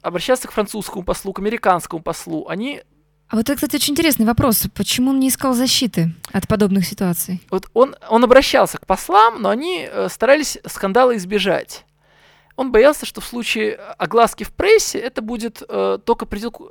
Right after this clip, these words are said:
Speaker 1: эскалации, к ухудшению ситуации, к давлению на него, к еще большему. Ведь все время, э,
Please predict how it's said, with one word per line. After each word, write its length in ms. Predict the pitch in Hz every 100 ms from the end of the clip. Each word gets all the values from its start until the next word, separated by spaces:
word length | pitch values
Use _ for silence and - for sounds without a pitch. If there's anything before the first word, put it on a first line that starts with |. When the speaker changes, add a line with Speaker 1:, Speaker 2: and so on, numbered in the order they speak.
| -
Speaker 1:
эскалации, 560 | - - 233 320 359 233
к 100 | -
ухудшению 600 | - 220 240 214 165 165 - -
ситуации, 420 | - 214 180 160
к 60 |
давлению 420 | 160 175 202 160 143
на 60 |
него, 320 | 139 143 143 -
к 80 | -
еще 160 | -
большему. 500 | 156 - - - - _ _ _ _ _ _ _ _ - - - _
Ведь 240 | - 196 - -
все 220 | - 220
время, 500 | 247 311 320 269 - -
э, 340 | 196 196 196